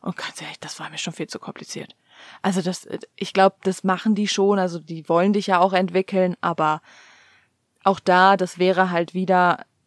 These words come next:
jetzt so im Nachgang betrachtet kein Job gewesen, der mich so richtig glücklich gemacht hätte, weil das wär halt auch wieder keine Option für eine Teamleiter- oder Managementposition gewesen, weil halt,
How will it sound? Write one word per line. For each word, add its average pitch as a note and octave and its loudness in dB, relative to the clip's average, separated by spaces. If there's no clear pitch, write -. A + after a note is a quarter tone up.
jetzt F3 -4
so E3+ 0
im E3 -2
Nachgang E3 0
betrachtet - -4
kein F3 -2
Job E3+ 0
gewesen, E3+ -2
der F3 4
mich F3+ -2
so F3+ -4
richtig F3 -6
glücklich A3 -2
gemacht D#3+ -2
hätte, F#3+ -4
weil E3 0
das E3+ -6
wär E3+ 0
halt F3+ -4
auch A#3 0
wieder F#3 0
keine F#3 0
Option G3+ 0
für G3 -2
eine F#3+ 0
Teamleiter- G3 4
oder F#3 0
Managementposition E3+ -4
gewesen, E3+ -2
weil E3 -2
halt, E3+ 0